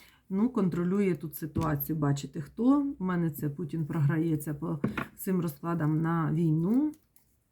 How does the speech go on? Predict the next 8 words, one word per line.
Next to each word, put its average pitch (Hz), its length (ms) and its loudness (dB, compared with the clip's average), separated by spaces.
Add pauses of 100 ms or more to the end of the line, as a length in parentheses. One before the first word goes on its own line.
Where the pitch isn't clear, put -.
(720)
Ця 175 160 -6
карта. 175 580 -4 (680)
Ем, 160 520 0 (140)
вони 202 680 4
будують, 180 800 0
бачите, 160 560 -4 (220)
працюють 208 560 0
на, 196 460 0